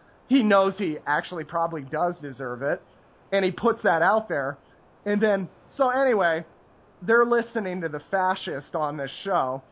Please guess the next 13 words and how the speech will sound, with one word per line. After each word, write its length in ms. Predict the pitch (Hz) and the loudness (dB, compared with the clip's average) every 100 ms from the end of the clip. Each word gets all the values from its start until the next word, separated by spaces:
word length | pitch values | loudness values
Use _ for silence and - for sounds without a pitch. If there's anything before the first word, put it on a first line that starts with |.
| - - _ _ | -20 -20 _ _
and, 380 | 196 185 175 156 - _ - _ _ _ _ | 0 2 0 -2 -10 _ -20 _ _ _ _
uh, 280 | 208 196 165 160 - - | 2 4 4 0 -12 -6
he, 180 | 226 240 _ _ _ 214 220 220 175 - | -6 -6 _ _ _ -6 -4 -4 -10 0
Trump 240 | 262 262 - | 2 2 0
says, 240 | 220 185 | -2 0
"I'm 180 | 180 202 | -2 -2
gonna 220 | 202 185 | -2 -4
donate 560 | 160 180 175 170 160 156 | -4 -2 -2 0 -2 -2
it 220 | 147 147 - | -4 -6 -10
to 420 | - 156 143 139 131 _ _ - | -8 -4 -4 -4 -6 _ _ -2
a 80 | 160 | -2
veterans 600 | 139 160 156 170 135 - | 2 0 0 -6 -8 -10
charity." 460 | - 151 123 117 101 | -6 -4 -4 -6 -12